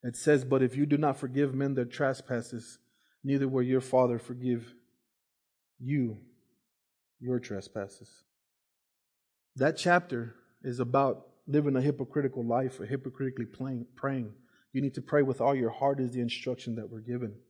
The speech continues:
Als-, also realizing that that truth that comes from the gospel is for the believer, the person that has already surrendered their life, the, the person that is already following Christ, the person that already has had that encounter,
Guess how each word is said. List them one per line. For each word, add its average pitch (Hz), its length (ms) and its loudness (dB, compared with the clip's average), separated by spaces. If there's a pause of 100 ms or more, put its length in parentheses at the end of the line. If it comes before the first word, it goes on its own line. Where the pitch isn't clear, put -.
(1600)
Als-, 147 220 6
also 170 340 8
realizing 147 480 6
that 123 160 0
that 151 180 2
truth 175 220 -2
that 143 120 0
comes 165 200 -2
from 151 100 -6
the 127 80 0
gospel 135 420 0
is 113 80 -6
for 151 200 0
the 131 80 0
believer, 113 500 -4 (400)
the 127 80 -4
person 156 320 2
that 143 100 2
has 139 180 2
already 147 360 6
surrendered 135 500 -2
their 123 120 0
life, 123 280 2
the, - 140 -12
the 131 80 -4
person 160 300 0
that 139 100 2
is 131 120 0
already 151 340 4
following 131 460 0
Christ, - 380 -4
the 135 60 -6
person 151 340 -2
that 143 120 2
already 156 360 2 (260)
has 143 380 2
had 165 320 6
that 147 160 6
encounter, 131 600 -2